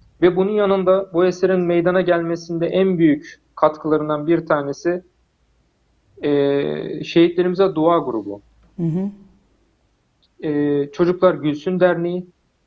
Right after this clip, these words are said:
Speaker 1: ve, e, Ömer Baltacı. Yani bu üç arkadaşa ben buradan, bu üç derneğe ben buradan çok çok büyük teşekkürlerimi ediyorum. Bu s-, e,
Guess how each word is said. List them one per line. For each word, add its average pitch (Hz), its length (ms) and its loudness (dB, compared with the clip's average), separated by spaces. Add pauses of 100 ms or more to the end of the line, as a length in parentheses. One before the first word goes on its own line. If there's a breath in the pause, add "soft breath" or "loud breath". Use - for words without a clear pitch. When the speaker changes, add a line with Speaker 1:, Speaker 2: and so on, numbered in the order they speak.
(100)
Speaker 1:
ve, 185 320 0
e, 151 360 0
Ömer 160 380 0
Baltacı. 143 520 0 (380)
Yani 165 320 -2
bu 175 380 2
üç - 340 -8 (240)
arkadaşa 165 480 2
ben 170 180 0
buradan, 165 440 -2
bu 175 140 0
üç 185 260 -6
derneğe 156 400 0
ben 156 180 0
buradan 160 200 -4
çok 160 260 -14
çok - 220 -8
büyük 302 180 -2
teşekkürlerimi 165 680 -2
ediyorum. 165 500 0
Bu 165 160 -4
s-, - 180 -18 (220)
e, 147 520 2